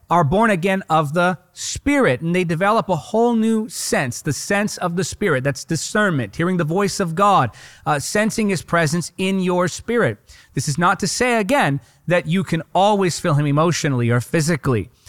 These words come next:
but this does mean that you can walk in that awareness of his presence in the spirit realm. Now, this is something that's difficult to communicate because the sense of the Spirit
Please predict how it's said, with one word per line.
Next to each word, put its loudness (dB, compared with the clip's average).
but -4
this -2
does 4
mean 0
that -2
you 0
can 0
walk 2
in 0
that 2
awareness 0
of -2
his -2
presence -2
in -2
the 0
spirit -2
realm. -4
Now, 2
this 0
is 0
something 0
that's 0
difficult 0
to 0
communicate 2
because 0
the 2
sense -2
of 0
the 0
Spirit 0